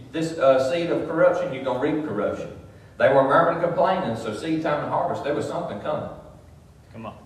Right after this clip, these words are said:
Speaker 1: <clears throat> "And the Lord sent fiery serpents among the people, and they bit the people, and much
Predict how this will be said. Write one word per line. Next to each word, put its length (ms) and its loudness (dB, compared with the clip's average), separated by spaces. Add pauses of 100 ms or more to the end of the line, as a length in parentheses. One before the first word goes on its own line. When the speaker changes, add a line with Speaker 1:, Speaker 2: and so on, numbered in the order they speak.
Speaker 1:
<clears throat> 460 -2
"And 200 2
the 100 8
Lord 420 8
sent 380 -2
fiery 580 4
serpents 680 0 (180)
among 480 4
the 220 4
people, 680 0
and 220 -2
they 300 4
bit 240 8
the 240 2
people, 380 0
and 320 -2
much 240 8